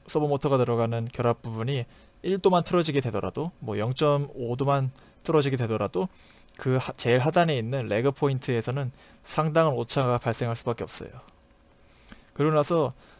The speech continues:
실제 조립을 하실 때도 이 본드를 붙일 때 본드를 어느 지점에 붙여서 이 블레이드와 실제 프레임과 고정시켜줬는지 그 각도도 또 다를 수도 있고요.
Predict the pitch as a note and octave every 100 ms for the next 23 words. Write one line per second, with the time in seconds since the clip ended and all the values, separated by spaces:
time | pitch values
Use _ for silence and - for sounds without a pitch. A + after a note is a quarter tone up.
0 | - - F3+ F3 C#3+ D3+ D#3+ D#3+ F#3+ C#3
1 | A2+ C#3+ - - _ - - _ - -
2 | - - C#3 C3 B2+ B2 B2+ _ - -
3 | - - F3 F3 F3+ E3+ - C#3 - G2
4 | B2+ B2+ - _ _ _ - E3+ F3 D#3
5 | G#2+ C#3+ - C#3 C3+ B2+ B2 A#2 - -
6 | - - C3 A#2+ A2+ A#2 - C3+ C3+ B2
7 | B2+ C3+ B2+ A#2+ A#2+ A#2+ - - - -
8 | D3+ C3 A#2+ A#2 - D#3 C#3+ C3+ B2 A#2
9 | A#2 - C3 B2 - C3+ A#2 G#2+ G2 G2
10 | - - - - D#3+ C#3 - C3+ C3 E3
11 | B2+ A2+ - C#3+ A2+ F#2 B2